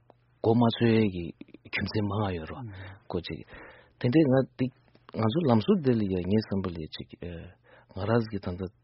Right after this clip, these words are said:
Speaker 1: 초바디 갭 정도 약부 줄 때.
Speaker 2: 짠디 치세 미나체 찬님 로즈테 dunju 튜먼의 급주 파립기 요바타. 대신 냠십 리제데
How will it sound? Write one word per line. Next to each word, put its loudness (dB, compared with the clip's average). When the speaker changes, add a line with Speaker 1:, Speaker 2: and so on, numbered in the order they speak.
Speaker 1:
초바디 -2
갭 -6
정도 -2
약부 -4
줄 -6
때. -2
Speaker 2:
짠디 4
치세 -6
미나체 0
찬님 4
로즈테 -2
dunju 2
튜먼의 2
급주 -2
파립기 -4
요바타. -2
대신 6
냠십 2
리제데 -4